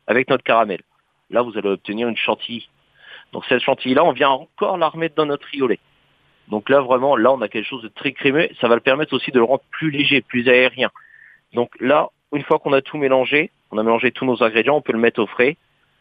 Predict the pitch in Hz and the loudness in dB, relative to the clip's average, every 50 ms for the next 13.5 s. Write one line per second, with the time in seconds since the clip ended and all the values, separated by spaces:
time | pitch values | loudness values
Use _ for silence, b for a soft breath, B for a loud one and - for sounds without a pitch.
0 | _ _ - 101 113 123 123 117 107 120 117 113 113 113 104 98 95 95 98 101 | _ _ 0 2 2 2 2 2 0 2 2 4 2 2 0 0 0 0 0 0
1 | 104 107 110 113 113 117 - - - - - - 117 113 117 - - 107 104 101 | 0 0 0 2 2 0 -2 -6 -12 -20 -6 -2 0 0 0 0 0 -2 -2 -2
2 | - 113 113 113 120 113 - _ _ _ - 101 104 101 107 110 104 110 104 104 | 0 2 2 4 4 2 0 _ _ _ -14 -14 -12 -10 -10 -6 -2 0 0 0
3 | 104 - 95 101 98 - - 104 104 110 117 - _ _ _ _ _ _ _ _ | 0 0 -2 -4 -4 -2 0 2 2 2 2 0 _ _ _ _ _ _ _ _
4 | _ - - - 104 - - 104 95 92 98 - - - 101 95 101 95 - 117 | _ -20 -16 -14 -12 -4 -2 -2 -2 -2 -4 -8 -8 -8 -6 -4 -4 -4 -2 -2
5 | 107 101 95 92 98 92 92 92 92 - - 110 110 - - - 92 - - - | 0 0 2 2 2 2 4 2 2 2 2 2 0 0 -4 -12 -16 -16 -6 -4
6 | 98 - - _ - - - - 104 104 110 95 85 82 90 - - 90 - - | -4 -4 -4 _ -8 -8 -4 -2 0 0 0 -2 -6 -12 -14 -16 -20 -20 -12 -10
7 | 95 92 - 92 90 95 101 92 - - 98 98 95 95 - - 135 147 - - | -8 -8 -8 -8 -4 -2 0 0 0 0 -2 -2 -2 -2 -4 -8 -10 -10 -10 -12
8 | B B B B B B - 143 151 - - 156 139 160 151 151 160 180 185 - | B B B B B B 0 0 0 0 -2 0 0 2 2 4 2 2 2 0
9 | 147 139 139 131 143 - 160 151 143 147 - - - 160 160 - _ _ _ _ | -2 -2 -2 -2 -4 -6 -4 -2 -2 -4 -4 -4 -6 -6 -6 -8 _ _ _ _
10 | _ _ _ - - - 117 110 - 127 127 120 - 131 120 120 120 123 127 120 | _ _ _ -8 -2 -2 -2 0 2 0 0 0 0 2 2 2 0 0 -2 -4
11 | 123 123 113 120 120 139 175 - _ _ _ _ _ _ _ _ 117 127 110 - | -6 -4 -2 0 0 0 0 -4 _ _ _ _ _ _ _ _ -2 -2 -2 -2
12 | - - 123 - - 113 117 - - 131 156 175 147 104 113 120 107 95 101 101 | -4 -6 -6 -6 -6 -6 -8 -6 -4 0 4 4 4 6 4 2 2 2 2 2
13 | 101 98 104 110 110 107 101 101 110 | 2 2 2 2 2 2 2 2 0